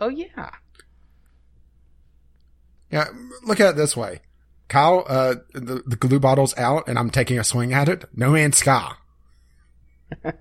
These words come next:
Speaker 1: Yeah. Oh.
Speaker 2: It, a pure, uh, procedural generation just isn't a replacement for actual data and actual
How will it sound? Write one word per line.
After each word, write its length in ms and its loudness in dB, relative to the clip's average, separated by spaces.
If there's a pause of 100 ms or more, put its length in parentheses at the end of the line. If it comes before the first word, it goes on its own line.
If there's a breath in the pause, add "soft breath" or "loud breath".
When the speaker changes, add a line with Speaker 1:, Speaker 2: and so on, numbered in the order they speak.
(2000 soft breath)
Speaker 1:
Yeah. 380 2 (2500 loud breath)
Oh. 320 -6 (160)
Speaker 2:
It, 300 0 (760)
a 100 -2
pure, 420 -2
uh, 100 4
procedural 480 -2
generation 500 -4
just 280 -6
isn't 240 -2 (460)
a 260 -2 (560)
replacement 680 -6
for 400 -6
actual 340 -6
data 420 -10
and 140 -16
actual 500 -10